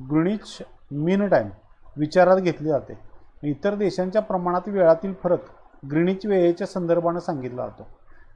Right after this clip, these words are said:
भारताची प्रमाण वेळ ही ग्रीनिच येथील वेळेपेक्षा पाच तास तीस मिनिटांनी पुढे आहे. किती आहे? पाच तास तीन बी-, तीस मिनिटांनी. म्हणून केव्हाही एखादा मोबाईल बघा, switch off करून switch on केला आणि तुम्हाला मोबाईलनं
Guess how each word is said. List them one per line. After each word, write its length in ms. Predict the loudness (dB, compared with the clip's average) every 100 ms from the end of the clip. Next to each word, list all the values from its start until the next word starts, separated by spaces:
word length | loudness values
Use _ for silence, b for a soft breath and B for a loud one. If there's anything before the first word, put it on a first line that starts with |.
| -6
भारताची 540 | 0 0 0 -4 -6
प्रमाण 360 | -2 -2 0 0
वेळ 160 | 0
ही 140 | 0 -4
ग्रीनिच 600 | -4 -2 -2 -2 -8 -16 -6
येथील 460 | -6 -6 -4 -2 0
वेळेपेक्षा 540 | 2 0 -2 -4 -4 -4 -10 -20 b b _ 4
पाच 540 | 6 6 4 -6 -14 2
तास 260 | 2 2 -2 _ -4
तीस 260 | -2 0
मिनिटांनी 500 | 0 0 2 0 0
पुढे 320 | -6 -2 0 2
आहे. 260 | 2 0
किती 300 | -10 -12 -4
आहे? 160 | -2 -2
पाच 400 | -2 0 -2 -2
तास 260 | -4 -4 -4
तीन 200 | -4 -2
बी-, 220 | -6 -6
तीस 180 | -6 -6
मिनिटांनी. 320 | -8 -8 -14 -20 b b b -8 0
म्हणून 300 | 2 4 0 -4 -16 -14 0
केव्हाही 520 | 2 4 4 4 2
एखादा 300 | 2 2 2
मोबाईल 380 | 2 2 4 4
बघा, 260 | 2 0
switch 340 | -2 -4 -2 2
off 180 | 2 2
करून 200 | -4 -4
switch 300 | -6 -6 -2
on 160 | -2 0
केला 340 | -2 -2 -4 -12 b b b
आणि 100 | -12 -4
तुम्हाला 560 | 0 2 4 4 2 -2
मोबाईलनं 560 | 0 2 4 4 2